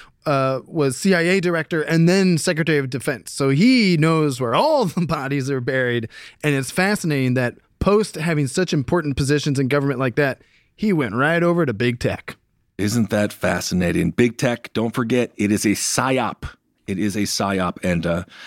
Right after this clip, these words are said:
Speaker 2: as the C I A has wormed its way into corporate media, as we see, it has also wormed i-, its way into Facebook, TikTok, and Google. And I can imagine every other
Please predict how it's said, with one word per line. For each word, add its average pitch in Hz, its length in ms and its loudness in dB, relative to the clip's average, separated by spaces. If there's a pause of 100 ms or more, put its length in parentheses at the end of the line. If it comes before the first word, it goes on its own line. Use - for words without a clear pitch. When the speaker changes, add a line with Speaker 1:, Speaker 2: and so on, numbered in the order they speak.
(260)
Speaker 2:
as 101 300 0
the 104 140 2
C - 280 2
I 110 80 2
A 110 260 0
has 98 240 -4
wormed 170 800 0
its 165 320 0
way 156 420 2
into 143 240 0
corporate 117 420 -2
media, 98 440 2 (640)
as 87 240 -8
we 110 120 0
see, 214 340 2 (200)
it 90 140 -6
has 87 120 -4
also 92 280 -4
wormed 90 340 0
i-, 87 260 -2
its - 220 -4
way 95 160 2
into 90 200 -2
Facebook, 151 480 0 (340)
TikTok, 110 500 -8 (640)
and 87 380 -10 (200)
Google. 82 460 -4
And 85 140 -4
I - 80 -6
can - 140 -12
imagine 87 560 -4
every 92 280 -4
other 82 320 -4